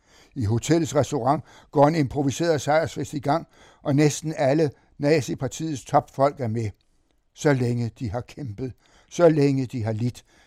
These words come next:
den uvante følelse af magt strømmer igennem dem. Og så var Hitler rigskansler. Så vil jeg bare sige, at der skulle så være rigsdagsvalg.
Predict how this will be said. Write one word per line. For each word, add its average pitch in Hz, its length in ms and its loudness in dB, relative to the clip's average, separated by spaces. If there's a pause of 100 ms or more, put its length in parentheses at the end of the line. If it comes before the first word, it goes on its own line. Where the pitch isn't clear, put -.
(140)
den 123 220 -8
uvante 147 440 -2
følelse 127 540 -6
af 110 60 -6
magt 110 280 -4 (320)
strømmer 107 640 -8 (340)
igennem 104 460 -12
dem. 95 180 -14 (1200)
Og 117 160 -2
så 160 340 4 (220)
var 127 320 -2
Hitler 135 460 -4 (380)
rigskansler. 113 760 -8 (3250)
Så - 200 -6
vil 151 140 -4
jeg 139 100 -2
bare 135 140 -2
sige, 143 380 -4 (400)
at - 420 -4 (440)
der 131 80 -12
skulle - 240 -12
så 139 160 -4
være 131 260 -2
rigsdagsvalg. 123 840 -6